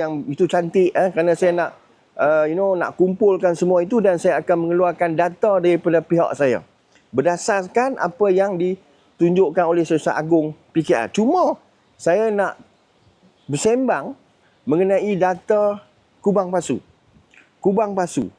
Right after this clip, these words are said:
tuan-tuan, eh. Kerana saya adalah ahli, eh, Kubang Pasu. Kubang Pasu ini adalah satu kerusi parlimen yang bagi saya yang very significant.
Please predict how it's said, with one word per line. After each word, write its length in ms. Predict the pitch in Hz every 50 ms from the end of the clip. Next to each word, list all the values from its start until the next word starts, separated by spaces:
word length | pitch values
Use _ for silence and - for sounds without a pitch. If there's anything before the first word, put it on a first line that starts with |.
| _ -
tuan-tuan, 320 | 131 139 139 147 117 107 156 240
eh. 80 | 311 - _ _ _ _ _ _ _
Kerana 240 | - 143 170 196 202
saya 320 | 180 - 185 214 247 277
adalah 240 | 262 226 226 208 -
ahli, 480 | 185 190 208 208 208 226 208 156 110 - _ _ _
eh, 320 | - 101 151 185 196 190 - _ _ -
Kubang 240 | 185 220 233 247
Pasu. 240 | 294 311 - - - - - _ _ _ _ _ _ _ _
Kubang 320 | _ 302 - 330 294 262
Pasu 400 | 240 240 233 220 - 247 214 190
ini 160 | 175 208 233
adalah 160 | 226 226 196 208
satu 160 | 196 214 190
kerusi 320 | - 208 202 - - 214
parlimen 640 | 196 - 190 185 180 180 190 196 208 208 190 170 165
yang 240 | 170 180 180 175 170
bagi 320 | 165 165 160 165 190 180
saya 400 | 160 175 170 175 202 214 208 196
yang 320 | 214 165 190 208 208 202 175
very 320 | 160 226 269 294 302 262
significant. 720 | 214 - - 254 226 240 269 226 254 226 - 175 104 92